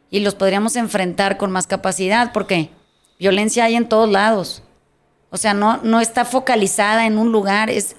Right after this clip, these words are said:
es, es muy violento el ser humano que desprecia porque ha sido despreciado. Entonces, si queremos reducir los índices de violencia,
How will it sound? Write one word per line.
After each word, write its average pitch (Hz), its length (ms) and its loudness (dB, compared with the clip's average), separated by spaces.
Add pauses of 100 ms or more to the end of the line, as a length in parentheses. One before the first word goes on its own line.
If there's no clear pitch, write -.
es, 202 260 -4
es 208 140 -2
muy 254 200 4
violento 226 500 2
el 240 80 -2
ser 247 160 0
humano 233 400 -2
que 233 140 0
desprecia 196 680 0 (300)
porque 190 260 -4
ha 196 60 2
sido 214 260 2
despreciado. 196 800 0 (600)
Entonces, 208 340 -2
si 190 100 -6
queremos 214 320 2
reducir 240 400 2
los 254 160 0
índices 247 340 -2
de 233 80 0
violencia, 208 760 0